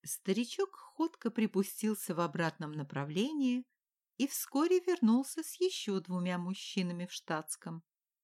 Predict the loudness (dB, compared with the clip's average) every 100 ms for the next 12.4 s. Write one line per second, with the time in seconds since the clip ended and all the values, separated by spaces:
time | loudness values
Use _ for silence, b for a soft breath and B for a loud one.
0 | _ _ 0 4 4 2 -8 -2 0 2
1 | 0 -4 -6 -6 -8 -12 -14 _ _ _
2 | _ _ _ _ _ _ _ _ _ -2
3 | 2 2 0 -14 -8 -2 0 0 -2 -2
4 | -2 0 0 0 0 0 0 2 2 0
5 | -8 _ _ _ _ _ _ _ _ -6
6 | 0 0 0 -2 -4 -4 -6 -4 -2 -2
7 | -4 -6 -8 -8 _ _ _ -10 -2 -2
8 | 0 -2 0 0 -2 -4 -4 0 0 0
9 | -4 -6 -8 -14 _ _ _ _ _ _
10 | _ _ -2 0 -2 0 -2 0 -2 -4
11 | 2 4 6 4 4 4 2 2 -2 -4
12 | -12 -16 -18